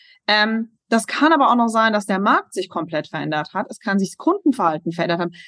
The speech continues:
Wir haben vielleicht irgendwas komplett übersehen. Ähm, das heißt, dieses, wie hoch ist mein wirklich eigener Anteil, ist viel genauer festzustellen. Das heißt, ich kann auch viel genauer sehen,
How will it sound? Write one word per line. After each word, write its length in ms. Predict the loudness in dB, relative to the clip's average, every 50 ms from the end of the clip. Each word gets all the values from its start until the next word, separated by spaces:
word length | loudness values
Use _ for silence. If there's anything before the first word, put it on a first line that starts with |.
| -12 _
Wir 180 | -4 -4 0 0
haben 160 | 2 2 2
vielleicht 380 | 2 0 2 2 0 0 -2 -2
irgendwas 540 | 0 0 2 2 2 2 0 0 -2 -4
komplett 500 | -4 -2 0 0 0 0 0 0 -2 0
übersehen. 680 | 0 0 0 0 2 2 2 0 0 0 -2 -2 -4 -4 _ _ _ _ _ _ _ _
Ähm, 540 | -2 0 0 0 0 -4 -6 -10 -14 _ _ _ _ _ -6
das 140 | -6 -2 0
heißt, 360 | 2 2 2 2 -2 -4 -2
dieses, 440 | -2 0 0 0 0 -2 -4 -6 -8
wie 340 | -8 -6 -2 2 2 2 0 -2 -6
hoch 360 | -4 0 2 4 4 4 2
ist 120 | 0 2
mein 240 | 2 2 2 2 2
wirklich 360 | 2 2 2 0 -4 -6 -6 _ -4
eigener 480 | -2 0 0 2 2 2 2 2 2 2
Anteil, 500 | 2 0 0 -2 -4 -6 -8 -8 -8 -6
ist 280 | -8 -10 -12 -14 -20 -20 -12 -6
viel 340 | 0 2 2 4 4 4
genauer 520 | 2 2 2 2 0 0 2 2 2 0 0
festzustellen. 800 | -2 -6 -10 -10 -10 -12 -14 -14 -14 -12 -12 -12 -12 -12 -12 -14
Das 100 | -14 -12
heißt, 220 | -12 -12 -12 -14
ich 100 | -16 -18
kann 320 | -18 -14 -6 -4 -2 0 0
auch 160 | -2 -4 -4
viel 220 | -4 -2 0 2
genauer 560 | 2 2 2 2 2 2 2 2 2 2 0
sehen, 260 | 0 0 0 0 0